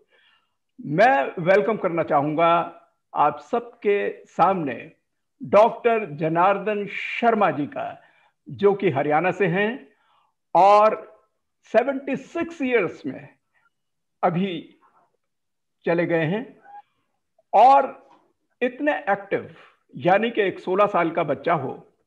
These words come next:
उसकी तरीके से अभी भी काम करते हैं। इतनी उम्र होने के बाद भी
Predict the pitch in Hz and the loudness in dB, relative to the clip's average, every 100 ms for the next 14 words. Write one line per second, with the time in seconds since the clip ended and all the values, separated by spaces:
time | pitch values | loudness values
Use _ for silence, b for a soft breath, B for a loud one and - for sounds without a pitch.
0 | _ _ - 233 - 202 180 156 170 147 | _ _ -8 -6 -6 -4 -2 -4 -4 -4
1 | 147 147 - 131 - 151 - 170 175 - | -4 -6 -4 -4 -4 -8 -4 -4 -4 -10
2 | - _ _ _ _ - 240 311 302 269 | -18 _ _ _ _ -4 -4 -2 -4 -2
3 | 254 208 175 196 220 214 170 156 175 151 | -2 -2 -2 -4 -4 -4 -2 0 -2 -6
4 | 117 - | -10 -12